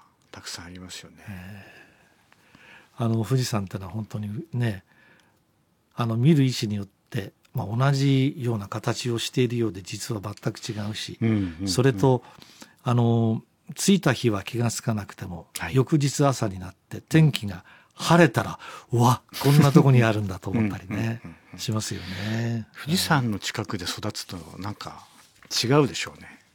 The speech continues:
Speaker 1: 感覚がね。
Speaker 2: あー。
Speaker 1: 本当にそびえている山を毎日見るっていうのは本当神々しいことだろうなと思いますし。
Speaker 2: ええ。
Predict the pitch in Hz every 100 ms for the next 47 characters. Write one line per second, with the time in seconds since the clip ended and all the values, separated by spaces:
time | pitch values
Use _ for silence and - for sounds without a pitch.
0 | _ - - 95 - - 90 80 - -
1 | 98 101 107 110 113 113 113 110 113 113
2 | 113 113 123 120 _ - 95 92 - 98
3 | 90 87 - 95 101 95 _ _ _ -
4 | 104 95 95 95 123 117 95 87 123 _
5 | _ - - - - - - - 98 98
6 | 85 - 90 87 - - 76 76 95 92
7 | 90 101 90 92 - - 95 - - -
8 | - - - - 76 73 73 - - -
9 | _